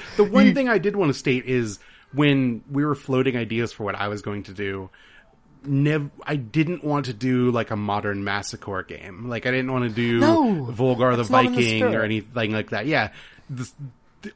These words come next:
Speaker 1: old games are hard enough. I don't need to make a, like, play a game that is artificially hard.
Speaker 2: Old games are hard in this really honest way, and playing them in this,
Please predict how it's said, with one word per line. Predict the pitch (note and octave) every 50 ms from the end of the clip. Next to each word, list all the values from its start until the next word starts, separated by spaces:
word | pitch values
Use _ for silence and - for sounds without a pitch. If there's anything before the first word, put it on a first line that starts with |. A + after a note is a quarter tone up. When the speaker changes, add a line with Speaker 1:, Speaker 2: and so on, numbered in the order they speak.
| _ -
Speaker 1:
old | F#3 G#3+ A#3 F3 D#3+
games | G#3 G3 F#3 D#3+ D3
are | C#3
hard | - C#3 B2+ A#2 A2
enough. | F#2+ G2+ F#2+ F#2+ - - - - _ _ _ _ _ _ _ _ _ _ _ _ -
I | C#3+ C#3+
don't | - D#3+ D#3+ D#3+
need | E3 D#3+ C#3+ C3
to | C#3
make | C#3+ C#3 C3+ A2 B2+
a, | A#2+ G#2 - - D#3+
like, | C#3+ B2+ A#2+ - -
play | - B2+ A#2+
a | A#2+
game | G2+ A2+ A#2 A#2 A2+
that | A2+
is | A2 A2 -
artificially | A#2 A#2 A2 G#2 - B2 A2 - - A2+ G#2+ G2
hard. | F2 G2 G2 G2 G2 F#2+ F#2+ F#2 F#2 - _ _ _ _ _ _ _ - - - - - - - - - - -
Speaker 2:
Old | A3 C4 C#4 B3
games | D#4 D4+ C#4 C4
are | B3
hard | G3 A#3+ B3 A#3+ G#3
in | F#3+
this | G3 E3+ E3+
really | F#3+ G3 G3+ G#3
honest | F#3+ E3+ F3 E3 - -
way, | E3+ E3 E3 F3
and | E3+ D3 D#3+ D3+ -
playing | - E3+ F3 F#3+ G#3 G3
them | F#3+ F3+
in | F3 E3+
this, | E3 D3 - -